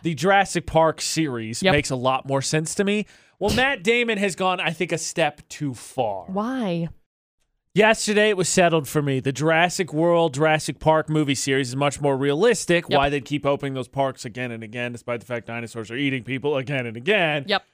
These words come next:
Speaker 1: It's 'cause, you know, there'd be protesters for that, too.
Speaker 2: Tis the season.
Speaker 1: A J
Speaker 2: Right.
Speaker 1: and McCall at V F X. Well, I feel like we're dealing with the fake reality of entertainment. I think Matt Damon went a step further.
Speaker 2: Okay.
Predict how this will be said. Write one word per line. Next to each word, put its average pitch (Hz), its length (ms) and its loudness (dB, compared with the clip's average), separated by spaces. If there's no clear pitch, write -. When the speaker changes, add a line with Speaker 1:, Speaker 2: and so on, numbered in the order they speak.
Speaker 1:
It's 123 140 -18
'cause, 120 240 -14
you 127 80 -10
know, 98 260 -16
there'd 131 140 -4
be 131 100 -4
protesters 139 580 -2
for 120 120 -8
that, 117 200 -6
too. 196 300 4
Speaker 2:
Tis 226 220 4
the 185 80 -2
season. 165 400 -4
Speaker 1:
A 160 160 4
J - 0 -
Speaker 2:
Right. 156 120 0
Speaker 1:
and - 80 -8
McCall 143 240 4
at 127 80 -2
V 135 180 -2
F 127 200 -2
X. 143 240 2
Well, 143 80 2
I 151 100 4
feel 240 260 4
like 196 300 2
we're 156 100 -6
dealing 170 300 2
with 160 260 -2
the 139 180 -2
fake 143 420 0
reality 135 400 2
of 110 100 -4
entertainment. 143 580 0
I 143 80 0
think 147 180 -4
Matt 143 220 -2
Damon 143 280 -2
went 123 100 -4
a 117 40 -6
step - 280 -8
further. 147 420 2
Speaker 2:
Okay. 285 240 2